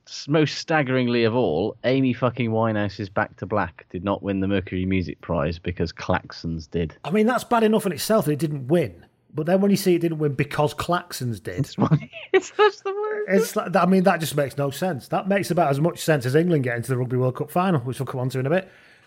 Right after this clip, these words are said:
Speaker 1: Yeah.
Speaker 2: But before we do that, let's talk about what you could watch in the cinema in two thousand and seven.
Speaker 1: Oh, oh.
Speaker 2: Here are the top ten grossing films worldwide
Speaker 1: Hmm. Right.
Speaker 2: in two thousand and seven.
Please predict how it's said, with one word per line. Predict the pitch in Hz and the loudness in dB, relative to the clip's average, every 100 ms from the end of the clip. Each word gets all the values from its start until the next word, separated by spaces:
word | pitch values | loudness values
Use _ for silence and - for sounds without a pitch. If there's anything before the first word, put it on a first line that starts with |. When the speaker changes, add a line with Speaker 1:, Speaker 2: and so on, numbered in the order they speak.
| - | -2
Speaker 1:
Yeah. | 135 160 - _ _ _ - | 2 2 -2 _ _ _ 2
Speaker 2:
But | 185 | 2
before | 240 269 | 6 6
we | |
do | 240 180 | 6 6
that, | 165 185 | 6 2
let's | 220 | 0
talk | - 202 | 4 4
about | 175 180 | 6 4
what | 185 180 | 4 2
you | |
could | 185 165 | 2 4
watch | 175 143 | 2 4
in | 175 | 2
the | |
cinema | 160 208 233 226 | 4 4 6 4
in | 190 | 4
two | 175 | 2
thousand | - 147 131 127 | 2 2 2 -2
and | 117 | -2
seven. | 127 101 | -4 -2
Speaker 1:
Oh, | 107 175 453 220 - | 2 2 2 -2 -6
oh. | - 110 285 285 87 - _ _ | 0 2 2 0 -2 -8 _ _
Speaker 2:
Here | - 214 262 | 6 6 8
are | 247 190 123 | 8 6 6
the | 131 | 4
top | 151 - 196 - | 4 0 -6 -4
ten | - 180 107 104 - _ 117 | 0 0 0 -4 -10 _ 2
grossing | 151 160 156 151 139 | 6 6 4 0 -2
films | 147 147 117 98 - - _ _ _ _ 127 | 2 2 2 -4 -12 -18 _ _ _ _ 2
worldwide | 147 180 190 - 170 143 98 101 - | 6 8 8 6 4 2 -2 -8 -12
Speaker 1:
Hmm. | - _ _ 90 | -20 _ _ 2
Right. | 92 104 - | 2 2 -4
Speaker 2:
in | 123 | -4
two | - 139 | 0 -2
thousand | 139 127 123 | 0 -2 -2
and | 120 | -6
seven. | - 120 101 | -6 -6 -8